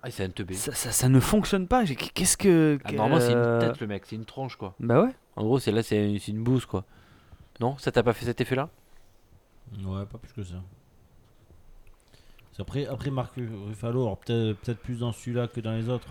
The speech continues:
Speaker 3: parce que de-, dans les autres, je trouvais que ça, ça collait pas trop mal. Là, euh, ouais, peut-être un peu moins, mais bon, ça m'a pas plus, euh, pas plus marqué que ça, euh, j'ai
Speaker 1: Non.
Speaker 2: Non.
Speaker 3: Non, ouais.
Speaker 1: Ouais, et co-, alors, côté humour.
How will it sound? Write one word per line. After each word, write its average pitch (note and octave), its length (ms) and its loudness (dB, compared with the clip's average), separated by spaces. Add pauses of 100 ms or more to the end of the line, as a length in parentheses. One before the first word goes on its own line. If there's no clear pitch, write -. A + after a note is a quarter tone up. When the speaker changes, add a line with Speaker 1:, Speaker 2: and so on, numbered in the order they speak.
Speaker 3:
parce - 140 -16
que - 80 -10
de-, F2+ 280 -4
dans F#2 140 -4
les F#2+ 100 -2
autres, G2+ 220 -4
je - 80 -20
trouvais F#2 220 -6
que - 80 -20
ça, D#2+ 520 -6
ça - 180 -14
collait E2 180 -10
pas E2+ 120 -10
trop - 160 -12
mal. C3 280 -6 (760)
Là, A2+ 300 -2
euh, F#2+ 640 -2
ouais, F#2+ 340 -2 (200)
peut-être - 180 -2
un G2 60 -6
peu G2+ 100 -4
moins, A#2+ 200 -2 (120)
mais G2+ 100 -4
bon, F2+ 200 -4
ça - 100 -14
m'a F2 100 -8
pas F#2+ 160 -10
plus, G2 220 -18 (240)
euh, E2 400 -10 (340)
pas F#2 80 -12
plus - 180 -16
marqué F#2+ 260 -12
que - 60 -20
ça, E2+ 100 -12
euh, E2 260 -8 (1120)
j'ai D#2+ 180 -10 (1400)
Speaker 1:
Non. F#2+ 160 -2 (280)
Speaker 2:
Non. A#2+ 200 0
Speaker 3:
Non, D#2 180 -4 (220)
ouais. A#2+ 60 -4
Speaker 1:
Ouais, C3 160 -4
et C3+ 80 0
co-, D3+ 160 -2
alors, A2+ 200 0
côté B2+ 240 -2
humour. A#2+ 280 -2